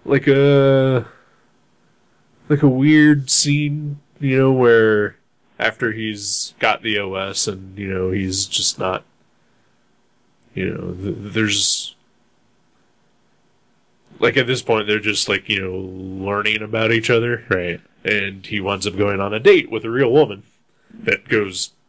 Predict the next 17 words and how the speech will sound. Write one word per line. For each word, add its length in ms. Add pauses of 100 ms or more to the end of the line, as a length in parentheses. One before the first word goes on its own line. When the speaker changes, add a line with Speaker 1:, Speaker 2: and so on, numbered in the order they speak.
(220)
Speaker 1:
horribly 640
awry. 500
Speaker 2:
Yeah. 580 (460)
Yeah, 120
that 200
was 120
weird. 520 (180)
That 140
lady 220
was 120
just 220
very 300
strange. 600
Speaker 1:
Yeah, 300 (220)
yeah. 240 (580)
But, 200 (340)
like, 200